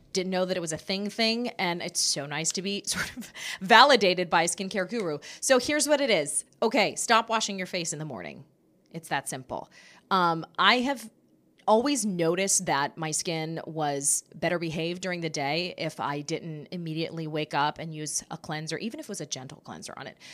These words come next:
Um, in fact, the strangest thing is I had my son by C-section now almost seven years ago, and there was a period of time right after I had him that I couldn't shower for, like, five days. My skin and my hair never looked better, honey. It was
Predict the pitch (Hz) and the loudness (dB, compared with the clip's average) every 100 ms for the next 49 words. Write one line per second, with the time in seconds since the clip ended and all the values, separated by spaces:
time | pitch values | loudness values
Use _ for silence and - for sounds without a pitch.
0 | - - - 170 160 143 - _ - 208 | -18 -12 -4 -2 -2 -6 -16 _ -8 -6
1 | - 196 202 170 - - 160 147 190 220 | 4 6 6 0 0 0 -4 -6 -4 0
2 | 208 226 226 226 233 - 175 175 175 160 | 0 0 -2 -2 -2 -2 -4 -4 -4 -4
3 | - 170 151 147 165 165 143 - 151 147 | -2 -2 -2 -2 -2 -2 -2 -4 -6 -4
4 | 143 147 156 143 - 170 151 151 143 - | -4 -4 -6 -4 -4 -4 -6 -8 -6 -6
5 | 117 92 127 147 135 147 165 143 139 160 | -6 -6 -8 -10 -12 -14 -12 -12 -12 -12
6 | 143 147 - _ - 170 156 147 147 143 | -12 -16 -20 _ -14 -6 -2 -2 -4 -8
7 | 135 165 165 135 135 131 170 143 123 - | -4 -2 -4 -6 -10 -10 -10 -12 -12 -4
8 | 143 127 101 - - 131 110 - 135 135 | -2 -2 -6 -10 -10 -10 -10 -8 -8 -6
9 | - 127 - - - 185 196 339 - - | -8 -10 -14 -16 -10 2 6 6 4 4
10 | 277 262 202 185 190 196 175 170 _ - | 2 2 2 4 4 6 4 2 _ -8
11 | 202 202 196 185 196 202 190 185 - 196 | 2 8 8 8 6 4 2 -4 4 6
12 | 175 175 160 147 147 143 - - 233 277 | 8 6 0 -4 -6 -10 -14 -4 -2 0
13 | 262 | -2